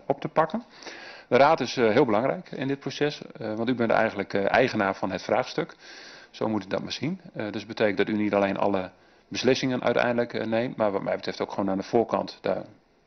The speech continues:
blijkende ook de besprekingen tot dusver, maar ook vanavond bij betrokken bent. En wat mij betreft gaan we ook een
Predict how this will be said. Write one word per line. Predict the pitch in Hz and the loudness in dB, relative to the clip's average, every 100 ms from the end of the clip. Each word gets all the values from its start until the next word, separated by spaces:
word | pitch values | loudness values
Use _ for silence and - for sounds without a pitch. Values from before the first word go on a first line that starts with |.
| _ | _
blijkende | 110 104 104 98 | 4 4 2 0
ook | 101 90 | 0 0
de | - | -6
besprekingen | 90 - 110 101 101 98 | -6 0 2 2 -2 -4
tot | - 98 | -4 -4
dusver, | 92 - 101 | -4 -2 -2
maar | 95 | 0
ook | 101 | -4
vanavond | - 107 101 90 87 | -4 -2 0 -2 -4
bij | - 95 | -2 -2
betrokken | 90 110 117 117 | 0 -2 -2 -4
bent. | 131 | -4
En | 123 | -6
wat | 107 | -2
mij | 107 104 | 2 2
betreft | 98 104 101 | 0 -4 -2
gaan | - 101 | 0 0
we | 98 | 2
ook | - 98 - | 2 2 -2
een | 101 | -4